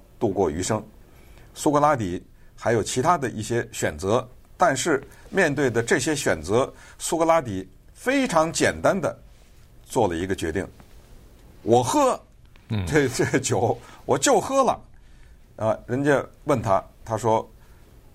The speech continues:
Speaker 1: ：“我就是要用我的这个，用生命来告诉大家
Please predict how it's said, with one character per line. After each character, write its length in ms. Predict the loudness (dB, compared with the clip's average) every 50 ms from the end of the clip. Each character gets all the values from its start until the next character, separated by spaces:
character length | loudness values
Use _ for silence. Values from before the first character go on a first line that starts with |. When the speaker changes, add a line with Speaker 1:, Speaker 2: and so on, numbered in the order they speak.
| -20 -20 -20 -8
Speaker 1:
：“我 400 | 0 2 4 4 4 4 2 0 -6
就 240 | -10 -6 -2 -2 -2
是 140 | 0 0 2
要 160 | 2 4 2
用 220 | 2 0 -4 -4 -6
我 160 | -8 -8 -8 -6
的 160 | -6 -6 -6
这 140 | -6 -8 -8
个， 220 | -6 -6 -6 -6 -6 -4
用 160 | -4 -4 -4
生 440 | -4 -6 -6 -4 2 2 4 4 4
命 200 | 0 -2 -2 -4 -8 -14 -20 -20 -20 -20 -20 -20 -20 -20 -4 0
来 160 | 2 2 2
告 240 | 2 2 0 0 0
诉 240 | -2 -8 -10 -12 -14 -20 -6 -2
大 140 | -2 -2 0
家 220 | 0 -2 -2 -2